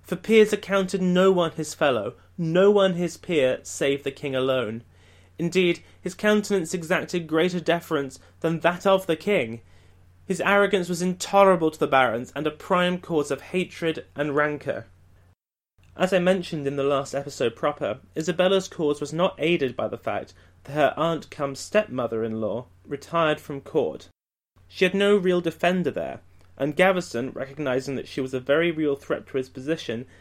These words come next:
did his best to sideline Isabella as best he could. This only got the barons madder, and their blame was equally shared between Gaveston and the king. For example, Roger of Reading railed against the, quote,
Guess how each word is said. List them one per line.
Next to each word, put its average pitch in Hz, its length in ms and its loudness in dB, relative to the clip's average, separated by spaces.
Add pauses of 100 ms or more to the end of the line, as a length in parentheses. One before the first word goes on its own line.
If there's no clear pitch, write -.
(160)
did 165 140 -2
his 180 160 2
best 151 320 0
to 156 80 -6
sideline 156 580 0
Isabella 117 460 -2
as 120 100 -4
best - 300 -8
he 110 80 -14
could. 110 320 -4 (640)
This 208 180 4
only 160 300 0
got 139 180 0
the 131 80 -4
barons 131 400 0
madder, 156 500 0
and 139 160 -6
their 123 120 -2
blame 143 400 0
was 139 200 -6
equally 175 400 -6
shared 120 340 -4
between 127 300 -8
Gaveston 113 440 -4
and 101 120 -8
the 104 60 -10
king. 113 400 -8 (480)
For - 160 -2
example, 147 600 -2 (180)
Roger 147 340 0
of 135 100 -6
Reading 139 460 0
railed 147 400 0
against 120 340 -4
the, 123 120 0
quote, - 360 -4